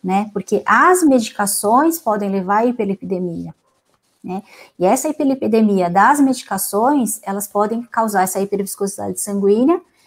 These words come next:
né? E, e causar, e aumentar, né, essa chance do paciente ter essas crises epiléticas. Então, é assim, é importantíssimo quando a gente atende um paciente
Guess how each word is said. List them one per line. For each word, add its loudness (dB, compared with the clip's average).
né? 0
E, -2
e -2
causar, 2
e 0
aumentar, 2
né, 2
essa -2
chance -6
do -6
paciente -2
ter -4
essas -6
crises -2
epiléticas. -2
Então, 0
é 4
assim, 0
é 2
importantíssimo 0
quando -4
a 0
gente -4
atende 2
um 4
paciente 0